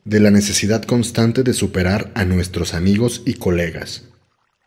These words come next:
Algunos de nosotros estamos atrapados en nuestros trabajos y carreras profesionales.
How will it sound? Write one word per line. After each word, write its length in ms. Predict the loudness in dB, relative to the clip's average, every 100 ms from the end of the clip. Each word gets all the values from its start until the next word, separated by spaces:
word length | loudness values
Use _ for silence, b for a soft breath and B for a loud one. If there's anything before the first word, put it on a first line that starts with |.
| _ _
Algunos 400 | -4 2 4 4
de 80 | 4
nosotros 500 | 2 2 0 0 -2
estamos 420 | -6 0 0 0
atrapados 680 | -2 -4 -4 -2 0 0 -2
en 160 | -2 0
nuestros 400 | 0 0 -2 -2
trabajos 640 | -2 -2 -2 -2 -4 -4
y 100 | -6
carreras 520 | -2 -2 0 -2 -2 -4
profesionales. 920 | -10 -8 -8 -6 -6 -6 -10 -16